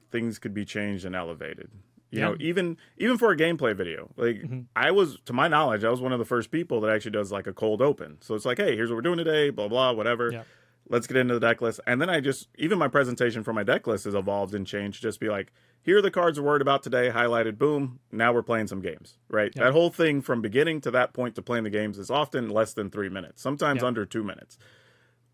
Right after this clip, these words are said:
Speaker 1: Where I'll watch a lot of other people and it's like, "Man, we're eight minutes in this video and we haven't even played, we haven't even seen you play anything yet. Like, what was,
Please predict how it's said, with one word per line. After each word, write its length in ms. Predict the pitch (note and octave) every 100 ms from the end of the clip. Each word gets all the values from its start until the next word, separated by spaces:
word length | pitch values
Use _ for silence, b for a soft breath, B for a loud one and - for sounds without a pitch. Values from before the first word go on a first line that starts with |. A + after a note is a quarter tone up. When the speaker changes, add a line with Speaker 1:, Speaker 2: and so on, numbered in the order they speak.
| -
Speaker 1:
Where 180 | C3 C#3+
I'll 80 |
watch 220 | D3 C#3+ C#3
a 20 |
lot 140 | C3+
of 40 | D3
other 120 | E3
people 260 | C3+ A#2+ A#2+
and 60 |
it's 60 | A2
like, 240 | G#2 F#2 - _ _ -
"Man, 280 | A2+ E3 C#3+
we're 120 | F#3+
eight 140 | C#3
minutes 240 | B2 A#2 A2+
in 80 |
this 120 | G#2 F#2
video 380 | A#2+ F#3+ B2+
and 120 | G2 F#2+
we 100 | C#3+
haven't 140 | D3+
even 100 | G#2+
played, 360 | F2+ G#2+ G#2 F2
we 80 | A#2+
haven't 140 | C3+
even 100 | A2
seen 260 | - C3+ C#3
you 120 | A#2+
play 260 | - D3 G3
anything 400 | B2+ F#2 F#2 F2
yet. 140 | E2+
Like, 120 | G#2+
what 160 | A2 C#3+
was, 280 | D3 C3+